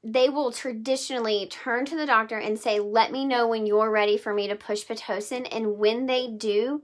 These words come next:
they literally just grab the Pitocin and go to hook it up. And I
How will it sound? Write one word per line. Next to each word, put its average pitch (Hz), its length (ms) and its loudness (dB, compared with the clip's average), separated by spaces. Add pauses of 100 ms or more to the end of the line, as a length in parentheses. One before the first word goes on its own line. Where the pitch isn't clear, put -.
they 285 140 0
literally 285 640 -2
just 370 220 -6
grab 320 380 4
the 370 80 -8
Pitocin 359 840 -4
and 330 240 0
go 320 220 2
to 403 140 -2
hook 311 260 -2
it 370 80 -6 (180)
up. - 300 -4 (1000)
And 349 80 -2
I 359 160 0